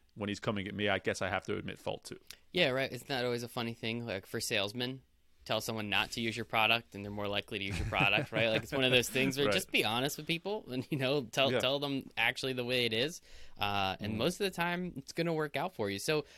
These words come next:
Speaker 2: I do wanna talk, so, so clearly your time as a coach is very impactful because you've gone to coaching in another sense. But I am curious, like, the athletes, again, you worked with, uh, Olympians,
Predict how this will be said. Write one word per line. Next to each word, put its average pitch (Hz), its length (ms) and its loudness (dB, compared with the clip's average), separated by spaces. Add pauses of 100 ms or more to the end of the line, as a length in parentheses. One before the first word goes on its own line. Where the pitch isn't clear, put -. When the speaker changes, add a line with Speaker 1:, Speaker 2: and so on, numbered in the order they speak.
(120)
Speaker 2:
I 135 80 4
do 165 160 2
wanna 240 200 2
talk, 160 360 2
so, 143 180 -2
so 139 160 0
clearly 180 640 4 (240)
your 131 160 0
time 139 320 0
as 120 80 -4
a 123 60 -4
coach 127 260 -2
is 104 80 -6
very 110 260 4
impactful 101 420 0
because 101 440 -6
you've 104 180 -10
gone 110 220 0
to 98 60 -10
coaching 113 360 -6
in 98 120 -2
another 95 280 -4
sense. 104 320 -4
But 107 140 -2
I 117 60 4
am 233 160 2
curious, 139 580 -2 (640)
like, 131 220 4
the - 140 -2
athletes, 156 440 6
again, 139 320 2
you 120 80 0
worked 127 200 -2
with, 127 300 -2 (640)
uh, 82 120 -14 (180)
Olympians, 123 640 2